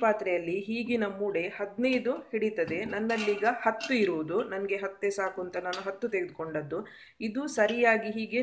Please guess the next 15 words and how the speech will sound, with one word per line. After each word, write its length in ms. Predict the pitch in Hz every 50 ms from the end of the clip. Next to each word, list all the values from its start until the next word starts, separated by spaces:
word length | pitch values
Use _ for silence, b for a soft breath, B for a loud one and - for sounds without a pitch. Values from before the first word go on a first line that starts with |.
| 240 233
ನಿಲ್ಲುವುದಿಲ್ಲ, 460 | 254 262 247 226 - 175 165 151 147 139 - B B B B B 202
ಅದಕ್ಕೋಸ್ಕರ 640 | 214 214 - - 277 262 254 - - 208 196 185 180 185 185
ನಾವು 220 | 185 175 175 170 170 170 - 190 202
ಒಂದು 160 | 202 202 196 190 -
ಚಿಕ್ಕ 180 | 233 - - 220 208 214 208
ಪಾತ್ರೆಯನ್ನು 640 | 214 226 220 - 220 202 185 175 170 165 170 214 285 320 - - 202
ಇದರ 160 | 196 208 196 190 202
ಮಧ್ಯದಲ್ಲಿ 600 | 202 196 180 233 220 185 196 185 180 190 233 311 285 -
ಹೀಗೆ 260 | 240 226 220 - 233 226 - 262
ಇಡಬೇಕು. 420 | 226 - 175 170 156 156 - 147 - b b b b b b 202
ಯಾಕೆ 240 | 214 233 247 - 254 240
ಇಡುದಂದ್ರೆ 440 | 214 214 202 208 190 185 185 196 247 320 302 - - 202
ಇದೆಲ್ಲ 340 | 214 190 233 220 214 214 214 285 330 -
ಕೆಳಗೆ 340 | - 214 214 220 214 214 247 - - 196
ಅಲ್ಲಾಡಿ 400 | 214 220 220 208 190 190 262